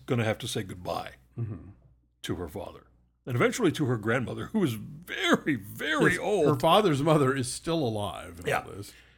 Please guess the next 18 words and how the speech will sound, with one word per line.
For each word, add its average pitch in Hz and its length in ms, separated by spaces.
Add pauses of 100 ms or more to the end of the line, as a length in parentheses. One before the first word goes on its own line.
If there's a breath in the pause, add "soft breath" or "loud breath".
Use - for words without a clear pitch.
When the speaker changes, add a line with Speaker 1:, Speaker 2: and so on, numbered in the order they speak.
(360 soft breath)
Speaker 1:
And, 127 520
um, 92 480 (2500)
and 160 120
at 156 80
the 139 80
same 175 320
time, 131 680 (1400)
she's 120 240
a 117 40
widow. 104 500 (760)
So 135 200
she 120 260
has 123 240
to 110 420 (1160)
trust - 640
in 131 500 (360)
just 123 220 (380)
life - 680